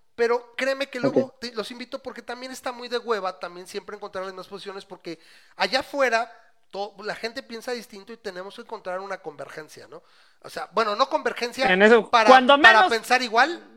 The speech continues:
Speaker 1: pero
Speaker 3: cuando
Speaker 1: sí
Speaker 3: menos
Speaker 1: para
Speaker 3: un
Speaker 1: hacer
Speaker 3: espacio para dialogar,
Speaker 1: École,
Speaker 3: digo, para
Speaker 1: école.
Speaker 3: platicar. Igual no nos convencemos, pero lo importante es platicar.
Speaker 2: Una, una pregunta que no te, te hicimos y a lo mejor no, bueno, sí le, la, lo tocamos el tema y no lo exploramos mucho. Es en el caso de las, este, clínicas de fertilidad, ¿no?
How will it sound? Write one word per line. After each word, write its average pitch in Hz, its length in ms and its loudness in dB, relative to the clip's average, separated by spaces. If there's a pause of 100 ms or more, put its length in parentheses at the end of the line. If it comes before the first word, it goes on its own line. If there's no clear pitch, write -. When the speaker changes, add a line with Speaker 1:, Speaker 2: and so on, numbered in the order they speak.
Speaker 1:
pero 196 120 -6
Speaker 3:
cuando 294 260 6
Speaker 1:
sí 339 60 2
Speaker 3:
menos 381 340 8
Speaker 1:
para 349 100 4
Speaker 3:
un 370 60 2
Speaker 1:
hacer - 160 0
Speaker 3:
espacio 330 400 6
para 240 320 2
dialogar, 220 580 -2
Speaker 1:
École, 170 360 -4
Speaker 3:
digo, 127 120 -14
para 180 200 -6
Speaker 1:
école. 202 160 -2
Speaker 3:
platicar. 262 480 -4
Igual 269 440 2
no 392 120 2
nos 392 200 -6
convencemos, 320 760 -4
pero 190 260 -8
lo 190 80 -8
importante 185 640 -12
es 196 60 -20
platicar. 240 260 6
Speaker 2:
Una, 254 280 10 (100)
una 233 220 6
pregunta 202 400 4
que 190 100 -2
no 185 200 2
te, 185 220 4
te 156 120 2
hicimos 156 360 2
y 143 40 8
a 131 40 6
lo 135 80 6
mejor 135 260 2
no, 156 140 4 (100)
bueno, 170 220 4
sí 180 100 0
le, 180 200 4
la, 139 160 8
lo 131 160 0
tocamos 156 420 -2
el 131 100 -4
tema 143 240 6
y 127 40 6
no 139 140 8
lo 147 80 4
exploramos 127 500 0
mucho. 127 260 0 (840)
Es 147 200 8
en 156 160 6
el 131 120 6
caso 143 220 6
de 131 80 6
las, 113 220 6
este, 113 500 2
clínicas 131 420 6
de 127 60 -2
fertilidad, 131 540 2
¿no? 131 180 2